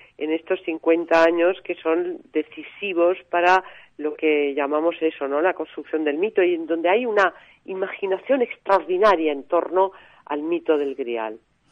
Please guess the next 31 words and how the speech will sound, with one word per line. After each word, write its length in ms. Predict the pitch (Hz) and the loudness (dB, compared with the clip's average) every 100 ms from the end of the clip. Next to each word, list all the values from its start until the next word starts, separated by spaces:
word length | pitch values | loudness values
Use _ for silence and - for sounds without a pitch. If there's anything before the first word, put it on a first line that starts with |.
| - | -8
Por 140 | 143 | -8
eso 160 | 156 180 | -4 -2
me 100 | 170 | 0
parece 300 | 156 156 165 | 0 -2 -6
que 100 | 156 | -6
es 260 | 156 160 | -4 -4
esta 360 | - - 160 175 - _ _ - | -4 0 0 0 -10 _ _ -14
la 200 | 135 139 | -8 -6
etapa 420 | 139 151 151 156 | -2 0 2 0
creativa 680 | 147 139 131 170 165 160 190 - _ _ _ | 0 -4 -2 -2 2 4 2 -4 _ _ _
que 120 | 190 | -2
tuvo 200 | 185 285 | 0 2
lugar 360 | 233 185 185 175 | 4 6 4 4
sobre 140 | 156 | -2
todo 160 | 131 175 | 4 4
en 100 | 196 | 4
Francia, 320 | 180 190 220 | 4 2 4
pero 140 | 226 - | 2 2
también 260 | 147 151 | 4 4
en 180 | 160 139 | 4 4
Alemania, 560 | 131 123 165 165 143 131 | 0 2 4 4 2 -2
porque 280 | - - | -8 -12
a 60 | 131 | -12
principios 520 | - 120 131 123 139 | -10 -16 -12 -8 -8
del 160 | 131 123 | -8 -12
siglo 440 | 139 135 139 131 - - _ - | -12 -4 -2 -2 -4 -20 _ -4
trece 340 | 135 143 - | 0 0 2
aparece 460 | 151 143 123 - 151 | 2 2 0 0 0
la 160 | 139 | 0
gran 240 | 120 135 139 | 0 0 2
obra 440 | 135 131 139 147 | 2 4 2 2